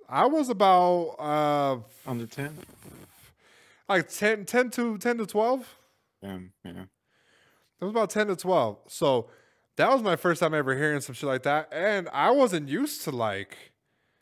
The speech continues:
Speaker 1: like, catfishing. You know what it reminds me of? Remember the movie from Disney that was, like, the first, the first kid, where he was, like, the president's son?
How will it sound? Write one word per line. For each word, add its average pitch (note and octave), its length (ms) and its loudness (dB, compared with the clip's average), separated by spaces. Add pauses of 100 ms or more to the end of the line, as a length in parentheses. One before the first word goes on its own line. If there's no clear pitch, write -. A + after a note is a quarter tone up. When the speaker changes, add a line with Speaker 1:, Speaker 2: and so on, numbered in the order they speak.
(760)
Speaker 1:
like, F#2 280 -14
catfishing. A#2 880 -6
You F3 80 -2
know C#4+ 100 8 (260)
what F3 100 -6
it F#3 60 4
reminds E3 500 2
me F#3+ 80 -2
of? A3 200 -4 (520)
Remember B3 220 2
the G#3+ 120 2
movie G3 360 0
from D#3 240 -6
Disney D3+ 380 -2
that B2+ 140 -2
was, A2+ 140 -6
like, A2+ 220 -4
the G#2+ 80 -8
first, - 640 -6
the C3+ 100 -8
first D3+ 360 -4
kid, E3+ 320 -6 (1000)
where A#2 140 -4
he D3+ 60 2
was, D#3+ 120 0
like, D3+ 140 0
the C3+ 60 -2
president's C#3+ 520 -4
son? D#3 280 -6